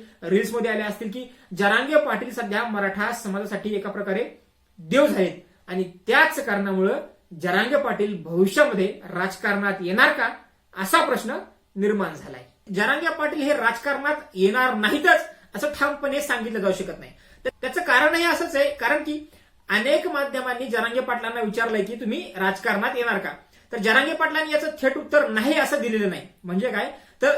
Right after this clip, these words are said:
ते पुढचं पुढे बघू, सध्या मराठा आरक्षण मुख्य, अ, मुख्य आहे, मेन आहे, त्याच्यावरती विचार करू, नंतर, अ, राजकारणात यायचं की नाही ते नंतर बघूया, असा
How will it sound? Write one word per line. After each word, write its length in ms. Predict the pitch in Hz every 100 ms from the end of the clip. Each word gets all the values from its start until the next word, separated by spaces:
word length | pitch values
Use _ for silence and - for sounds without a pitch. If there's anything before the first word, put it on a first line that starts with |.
| -
ते 80 | 269
पुढचं 360 | 240 214 320
पुढे 180 | 320 311
बघू, 420 | 302 294 320 320 -
सध्या 200 | 208 233
मराठा 320 | 226 240 240
आरक्षण 380 | 247 254 269 269
मुख्य, 360 | 233 226 - 269
अ, 360 | 262 214 208
मुख्य 280 | 214 214 254
आहे, 340 | 240 220 254
मेन 260 | 240 226 240
आहे, 280 | 233 226 240
त्याच्यावरती 720 | - - - 185 240 247 254
विचार 240 | 233 254
करू, 240 | 247 247 233
नंतर, 220 | 226 285 311 - - -
अ, 320 | 202 196 196
राजकारणात 460 | 220 - 240 240 233
यायचं 240 | 240 254
की 160 | 240 254
नाही 180 | 254 359
ते 360 | - _ 269
नंतर 340 | 277 277 339 320
बघूया, 300 | 311 294 285
असा 220 | 269